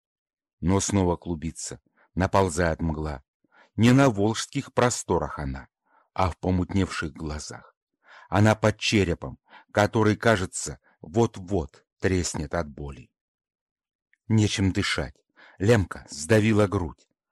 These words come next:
Но остановиться, перевести дух, отереть пот со лба нельзя. Вон идущий первым дядя Прокоп, шишка бурлацкой артели, то и дело покрикивает: "Навались, ребята,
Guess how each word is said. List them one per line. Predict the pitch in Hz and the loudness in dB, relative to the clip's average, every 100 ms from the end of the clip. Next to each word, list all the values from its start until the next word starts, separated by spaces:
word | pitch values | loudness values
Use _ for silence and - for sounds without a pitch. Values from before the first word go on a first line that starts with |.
| _ - | _ -4
Но | 87 | 2
остановиться, | 98 - 92 92 92 - - - _ - - | 2 0 -2 0 -2 -8 -12 -14 _ -18 -4
перевести | 98 107 104 - 107 | 0 2 0 -4 -8
дух, | 98 110 98 - | -6 -4 -4 -4
отереть | 92 - 107 117 - | -2 0 2 2 2
пот | - 113 - | 0 0 2
со | 110 | 2
лба | 104 87 117 117 107 _ _ _ | 2 2 0 0 -2 _ _ _
нельзя. | - 95 104 80 - - - _ _ _ _ - - | -2 2 2 -2 -10 -12 -14 _ _ _ _ -20 -10
Вон | 92 110 95 | 0 2 2
идущий | - 98 110 98 - | -4 -4 -2 -2 -4
первым | - 107 95 92 | -2 0 2 2
дядя | 90 95 95 | 2 0 0
Прокоп, | - 87 - 113 _ _ _ - | 0 -2 -2 -8 _ _ _ -12
шишка | - 143 - - | -2 0 0 -4
бурлацкой | 82 104 113 92 - - 98 | -4 -2 0 0 -2 -2 -2
артели, | 95 - 71 - _ _ _ _ - | -2 -6 -10 -10 _ _ _ _ -6
то | 90 | -2
и | 87 | 0
дело | 98 98 | 2 2
покрикивает: | - 107 139 151 - 80 65 - _ _ _ _ _ _ | 4 0 2 -2 -2 -8 -10 -18 _ _ _ _ _ _
"Навались, | 73 95 95 104 151 143 - | 0 4 4 4 2 0 0
ребята, | 127 117 110 85 - - | 2 4 2 2 -4 -18